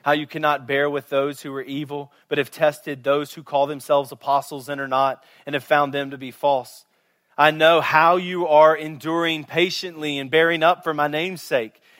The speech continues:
and you have not grown weary. But I have this against you, that you have abandoned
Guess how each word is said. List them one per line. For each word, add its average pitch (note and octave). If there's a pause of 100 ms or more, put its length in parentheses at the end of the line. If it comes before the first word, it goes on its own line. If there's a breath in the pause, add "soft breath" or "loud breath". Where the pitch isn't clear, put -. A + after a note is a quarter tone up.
(120)
and D#3
you F3
have D#3+
not E3
grown F3
weary. E3 (760)
But C#3
I C3
have C3+
this C3
against A2+
you, G2 (600)
that A2+
you B2
have B2
abandoned A2